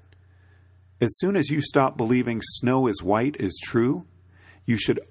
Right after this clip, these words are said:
automatically stop believing snow is white, or something is very wrong. So go ahead and explain why the kind of thought processes you use systematically produce beliefs that mirror reality.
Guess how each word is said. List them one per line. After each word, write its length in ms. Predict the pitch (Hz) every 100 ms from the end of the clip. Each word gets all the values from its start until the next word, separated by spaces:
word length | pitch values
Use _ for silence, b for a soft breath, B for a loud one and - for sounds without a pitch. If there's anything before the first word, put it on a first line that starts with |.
| -
automatically 800 | 117 131 127 120 117 - 76 76
stop 400 | - - 107 -
believing 500 | 113 117 113 85 85
snow 520 | - - - 101 95 101
is 120 | 98
white, 360 | 104 98 78 - - _ _ _ - _ -
or 100 | 90
something 440 | - 101 73 73
is 120 | 71
very 460 | 76 76 92 92 73
wrong. 460 | 82 95 82 62 - b b b b b b b b
So 160 | - 139
go 200 | 147 156
ahead 240 | 120 131
and 100 | 101
explain 460 | 87 - 117 113 107
why 160 | 95
the 120 | 95 80
kind 280 | 98 101
of 80 | 73
thought 340 | - 104 104 -
processes 720 | 90 82 90 78 - 80 82
you 120 | 92
use 400 | 92 107 95 -
systematically 720 | 139 - 104 101 104 - 78
produce 480 | - - 120 123 -
beliefs 480 | 113 117 131 98 -
that 180 | 123 120
mirror 280 | 139 123 101
reality. 680 | 92 107 110 98 80 -